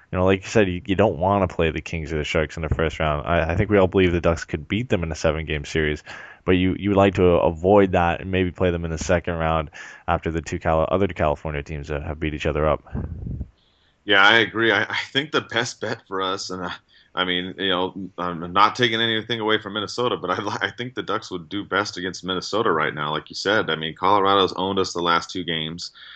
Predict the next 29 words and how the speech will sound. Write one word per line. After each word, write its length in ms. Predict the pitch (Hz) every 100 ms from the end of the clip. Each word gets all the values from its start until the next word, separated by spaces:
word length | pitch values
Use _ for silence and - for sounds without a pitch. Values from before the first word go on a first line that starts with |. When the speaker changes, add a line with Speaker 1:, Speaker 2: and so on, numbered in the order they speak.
| - - - -
Speaker 2:
Um, 560 | 87 90 90 90 90
the 80 | 98
Ducks 240 | 117 180 -
have 120 | 175
played 220 | 165 151
well 300 | 110 113 135
against, 460 | 117 110 107 - -
uh, 200 | 76 -
you 100 | 104
know, 120 | 95
San 280 | - 98 98
Jose 360 | 95 92 90
and 100 | 98
the 60 | 85
Kings, 400 | - 113 101 -
too. 400 | - 139 104 98
I, 240 | 87 69
I 40 | 92
mean, 140 | 92
I 60 | 87
think 200 | 98 90
they 100 | 85
could 160 | 82
take 240 | - 104 104
'em, 120 | 82
but 100 | 80
like 180 | 82 82
we 60 |
said, 320 | 78 92 92